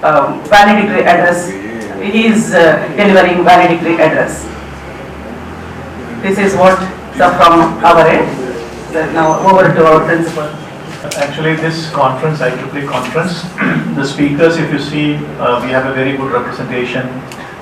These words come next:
Speaker 2: from academia, from Mangalore University, from N I T Calicut, from N I T Surathkal, from industries like Infosys, Samsung, Intel, we have representatives. So, and from research organization, as all of you know that, uh, C dac is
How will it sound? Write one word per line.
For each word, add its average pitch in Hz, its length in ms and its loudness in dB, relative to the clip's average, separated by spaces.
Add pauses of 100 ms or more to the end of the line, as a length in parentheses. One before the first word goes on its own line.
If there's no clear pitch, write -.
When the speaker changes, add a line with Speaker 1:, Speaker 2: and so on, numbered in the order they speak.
Speaker 2:
from 131 160 -6
academia, 123 560 -2
from 120 180 -6
Mangalore 120 320 -2
University, 117 640 -6
from 113 180 -8
N 113 100 -4
I 120 160 -4
T 127 140 -10
Calicut, 113 540 -4
from 113 140 -8
N 110 100 -4
I 113 100 -2
T 120 160 -8
Surathkal, 113 560 -8 (680)
from 147 160 -2
industries 156 480 0
like 147 260 2
Infosys, 147 880 -2 (240)
Samsung, 135 560 -2 (160)
Intel, 139 560 -2 (240)
we 135 60 -10
have 131 180 -6
representatives. - 720 -6 (800)
So, 147 80 -6
and 135 560 -4
from 143 240 0
research 165 260 -2
organization, 147 640 2
as - 220 -4
all - 160 -4
of - 180 -4
you 139 80 -6
know 131 240 -4
that, 127 300 0
uh, 117 100 -4
C 131 180 -8
dac 135 220 0
is 135 140 -8